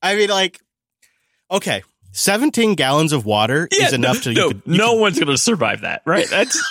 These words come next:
Speaker 2: <laughs> I mean, listen, I,
Speaker 1: Nothing.
Speaker 2: I spill a martini.
Speaker 1: Nothing.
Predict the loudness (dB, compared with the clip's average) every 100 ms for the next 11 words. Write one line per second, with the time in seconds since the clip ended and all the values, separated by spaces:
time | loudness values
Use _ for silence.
0 | -8 -4 -2 0 0 -2 -2 -2 -2 -2
1 | -2 0 2 0 -2 -2 0 0 0 0
2 | 0 0 2 2 2 2 2 2 0 -6